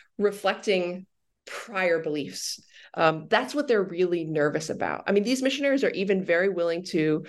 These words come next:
borrow, um, words with Islamic connotations. They would rather that than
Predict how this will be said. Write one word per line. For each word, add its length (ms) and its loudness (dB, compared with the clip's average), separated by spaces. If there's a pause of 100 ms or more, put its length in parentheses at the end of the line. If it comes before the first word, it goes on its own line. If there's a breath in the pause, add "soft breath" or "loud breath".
(120)
borrow, 460 0 (420)
um, 560 0 (140)
words 500 0
with 260 -2
Islamic 480 2
connotations. 760 0
They 80 4
would 160 2
rather 340 2
that 400 -2 (520 loud breath)
than 460 0